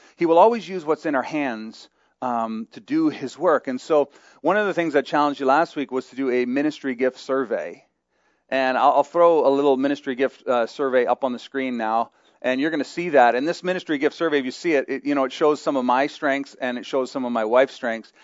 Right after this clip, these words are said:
And if you notice, um, my strengths are in, like, wisdom and leadership. And my wife has these great strengths in discernment and care and hospitality.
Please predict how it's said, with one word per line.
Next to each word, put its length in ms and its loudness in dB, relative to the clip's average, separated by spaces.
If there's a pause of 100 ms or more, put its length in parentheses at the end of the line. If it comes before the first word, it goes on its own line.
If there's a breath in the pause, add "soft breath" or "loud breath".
(200 soft breath)
And 220 0
if 160 -2
you 180 -12
notice, 640 4
um, 400 2
my 240 2
strengths 340 -4
are 100 0
in, 120 -4
like, 200 -8
wisdom 720 0
and 140 -10
leadership. 640 -4 (360 soft breath)
And 400 2
my 300 2
wife 440 6
has 220 -2
these 160 -8
great 240 -2
strengths 320 -6
in 60 -6
discernment 1000 -4
and 160 -18
care 380 2
and 100 -4
hospitality. 680 4